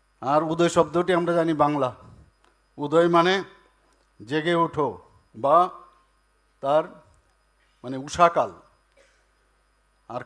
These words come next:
ককবরক শব্দ হচ্ছে টংনাই, টংনাই মানে কিছুর সূচনা। কি সুন্দর, এত ভালো লাগলো। আমি,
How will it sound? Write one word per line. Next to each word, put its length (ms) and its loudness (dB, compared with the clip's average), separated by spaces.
ককবরক 480 2
শব্দ 180 -8
হচ্ছে 180 -4
টংনাই, 420 -2
টংনাই 420 0
মানে 160 0
কিছুর 260 -14
সূচনা। 320 -14
কি 80 -8
সুন্দর, 320 2
এত 80 -12
ভালো 140 -2
লাগলো। 260 2
আমি, 140 -2